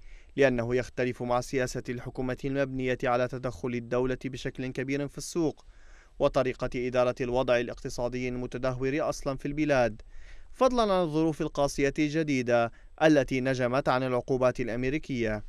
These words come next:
واقع يبدو غير الذي تحاول طهران ومن خلفها النظام فيها ترويجه، فيما يكشف عجزا كبيرا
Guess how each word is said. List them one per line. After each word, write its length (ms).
واقع 520
يبدو 420
غير 320
الذي 340
تحاول 500
طهران 520
ومن 260
خلفها 440
النظام 480
فيها 500
ترويجه، 680
فيما 260
يكشف 460
عجزا 640
كبيرا 560